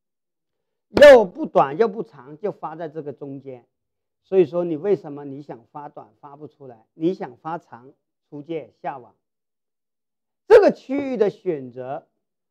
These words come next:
很重要。这里出来的球跟那边出来的球是对应的。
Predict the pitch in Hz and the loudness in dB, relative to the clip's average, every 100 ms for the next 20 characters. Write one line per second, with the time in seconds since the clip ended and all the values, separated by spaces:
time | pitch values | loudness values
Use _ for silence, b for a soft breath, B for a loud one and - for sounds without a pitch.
0 | _ _ - 147 131 196 165 160 117 _ | _ _ -14 -14 -10 -10 -8 -10 -14 _
1 | _ _ _ _ _ _ _ _ _ - | _ _ _ _ _ _ _ _ _ 2
2 | 427 311 196 151 - 302 220 202 226 - | 4 4 2 -4 -2 4 4 4 -4 -10
3 | 165 160 233 240 311 220 175 196 190 214 | -14 -10 -12 -10 -10 -4 0 0 -2 -12
4 | 185 151 165 156 147 - - 240 190 190 | -12 -12 -14 -16 -20 -20 -14 -12 -8 -6
5 | 165 117 | -6 -12